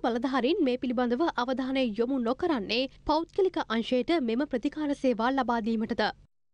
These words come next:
මේ අතර සෞඛ්‍ය ක්ෂේත්‍රයේ තිබෙන බොහෝ ගැටලු හමුවේ සෞඛ්‍ය සේවා බිඳ වැටීමකට ලක්ව තිබෙනවා. අහිතකර බදු බර ඇතුළු කරුණු රැසක් නිසාම වෛද්‍යවරුන්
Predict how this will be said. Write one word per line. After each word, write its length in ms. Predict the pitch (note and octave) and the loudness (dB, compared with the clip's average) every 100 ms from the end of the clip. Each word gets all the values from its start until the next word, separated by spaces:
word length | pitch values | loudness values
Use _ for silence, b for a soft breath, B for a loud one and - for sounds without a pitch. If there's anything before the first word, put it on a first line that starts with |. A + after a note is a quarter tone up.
| _ _ _ B3 | _ _ _ 4
මේ 100 | D#4 | 4
අතර 180 | A4+ G#4 B4+ | 2 2 2
සෞඛ්‍ය 340 | - C4+ - D#4+ | 2 0 2 2
ක්ෂේත්‍රයේ 480 | D4+ C4 - C4+ | 2 0 2 0
තිබෙන 240 | B3+ G#3+ D#4 B3+ | 2 0 2 2
බොහෝ 200 | A#3+ D4 A#3+ | 2 2 0
ගැටලු 260 | G#3+ G#3+ C4+ B3+ | 0 0 0 0
හමුවේ 300 | A#3+ G#3+ D#4 | 0 2 2
සෞඛ්‍ය 360 | - B3+ - C4 | 2 0 0 0
සේවා 280 | B3+ A3 C4 D#4+ A3 | 2 2 0 0 -2
බිඳ 140 | C4+ E4+ | 0 -2
වැටීමකට 480 | C4 B3+ A#3 G#3+ C#4+ | -2 -2 -2 -2 0
ලක්ව 340 | A#3+ A#3 B3 B3+ | 0 -2 -4 -2
තිබෙනවා. 340 | A#3+ A3 A3+ - - A#3+ | -2 0 0 -2 -4 -2
අහිතකර 400 | A#3 A#3+ A#3 C#4 C4+ | 0 -2 0 0 0
බදු 240 | G#3+ A3 C4+ | -2 -2 -2
බර 120 | B3 B3 | -2 -2
ඇතුළු 320 | A3 A#3 D4 - | -2 0 -2 -2
කරුණු 260 | C4+ B3+ A#3 | -2 0 0
රැසක් 320 | A#3 - D#4 C4 | -2 -2 -2 -4
නිසාම 340 | - A3 - C4+ C#4 b A3 | -2 -4 0 0 0 b -2
වෛද්‍යවරුන් 580 | B3 D#4+ - G4+ D#4 F#4+ | 0 0 0 2 4 2